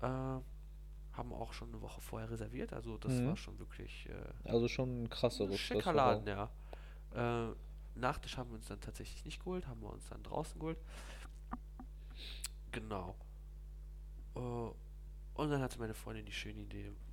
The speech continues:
Speaker 1: so Fotos zu machen, in so einem
Speaker 2: Mhm.
Speaker 1: Foto, äh, Automaten. Die
Speaker 2: Ja,
Speaker 1: gibt's
Speaker 2: diese
Speaker 1: öfter.
Speaker 2: Oldschool-Dinger da.
Speaker 1: Genau, diese
Speaker 2: Ja.
Speaker 1: Oldschool-Dinger. Wo du dich reinsetzt und genau, da machst du da die Bilder. Die gibt's ein paar Mal in Hamburg. Äh, und da, wo wir waren, gab's aber keinen.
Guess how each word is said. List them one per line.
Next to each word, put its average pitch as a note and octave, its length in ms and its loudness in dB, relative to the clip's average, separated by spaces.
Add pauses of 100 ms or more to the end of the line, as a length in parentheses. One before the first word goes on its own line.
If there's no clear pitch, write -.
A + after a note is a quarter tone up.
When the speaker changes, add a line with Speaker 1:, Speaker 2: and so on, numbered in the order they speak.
(140)
Speaker 1:
so - 80 -6 (140)
Fotos - 300 -4
zu - 100 -6
machen, F#3+ 380 -2
in A#2+ 80 -2
so B2 80 2
einem A#2 100 4
Speaker 2:
Mhm. A#2+ 40 4
Speaker 1:
Foto, A#2 560 0
äh, - 40 0 (320)
Automaten. G#2+ 480 2
Die - 60 6
Speaker 2:
Ja, A#2+ 40 8
Speaker 1:
gibt's A#2+ 160 4
Speaker 2:
diese A#2 120 12
Speaker 1:
öfter. B2+ 260 12
Speaker 2:
Oldschool-Dinger A2+ 400 4
da. G2 220 4 (160)
Speaker 1:
Genau, D3 240 4
diese A2+ 140 0
Speaker 2:
Ja. - 60 2
Speaker 1:
Oldschool-Dinger. A#2+ 520 6 (460)
Wo C3 60 -2
du B2+ 100 2
dich A#2+ 200 4
reinsetzt D3 600 10
und A#2 420 0 (560)
genau, F2+ 340 -4 (260)
da G#2+ 100 -2
machst G#2 240 0
du - 40 -6
da - 100 -2
die G2+ 100 -4
Bilder. C3 360 4 (500)
Die A2 80 -2
gibt's C3 260 0
ein B2 60 -6
paar B2+ 200 6
Mal C3 200 6
in B2 120 2
Hamburg. C3 440 4 (720)
Äh, A#2+ 320 4 (380)
und - 180 -6 (100)
da, F3+ 200 12
wo D3+ 140 2
wir F#3 220 6
waren, G#3 260 8
gab's F#3+ 280 10
aber A2+ 160 6
keinen. G2 360 2